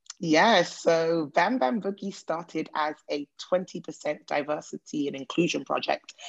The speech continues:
at Google. So for those of you who don't know, when you work for certain tech companies, they'll give you, like, twenty percent of your time where you can use it to do something that you are passionate about that also fits in with the company's O K Rs and the objectives that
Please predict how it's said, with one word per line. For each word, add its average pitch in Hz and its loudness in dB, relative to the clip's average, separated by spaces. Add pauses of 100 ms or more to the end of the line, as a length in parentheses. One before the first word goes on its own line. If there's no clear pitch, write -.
(180)
at - 0
Google. 151 4
So 147 2
for 151 -4
those 185 4
of 190 -2
you 180 0
who 175 -2
don't 147 2
know, 156 2
when 151 0
you 147 2
work 143 2
for 135 0
certain 139 -2
tech - -4
companies, 180 0 (320)
they'll 156 4
give 156 2
you, 156 4
like, 147 0 (100)
twenty - -2
percent 135 -6
of 127 -10
your 135 0
time 143 0
where 131 0
you 131 -6
can 139 -6
use 165 2
it - -4
to - -8
do 147 4
something 139 -2
that 131 2 (360)
you 143 4
are 135 4
passionate 202 0
about 170 4
that 135 0
also 147 -2
fits - -6
in 139 -4
with 135 -4
the 131 0
company's 135 -6 (360)
O 143 6
K 135 2
Rs 127 2
and 127 -2
the 123 -2
objectives - -2
that - -6